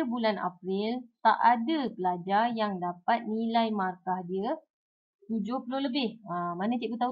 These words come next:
tak ada? Dekat bahagian batang tujuh, tak ada daun dia. Jadi kita tahu tak ada orang dapat markah lebih tujuh puluh pada bulan April.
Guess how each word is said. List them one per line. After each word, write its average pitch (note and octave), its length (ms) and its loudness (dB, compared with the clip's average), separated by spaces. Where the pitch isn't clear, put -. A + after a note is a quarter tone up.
tak - 160 2
ada? D#4 160 0
Dekat G3+ 320 -2
bahagian B3 720 4
batang G#3 560 4
tujuh, G#3+ 480 -2
tak - 240 2
ada C4+ 80 -2
daun G#3 320 4
dia. F3 160 -2
Jadi G#3+ 240 -4
kita A#3 80 -4
tahu A#3+ 240 2
tak G3+ 240 2
ada - 80 -2
orang C4+ 240 0
dapat A3+ 240 0
markah G3 480 0
lebih A3 320 -2
tujuh G3+ 240 -4
puluh A3 320 -2
pada G#3 240 4
bulan F#3+ 320 0
April. F3+ 400 -6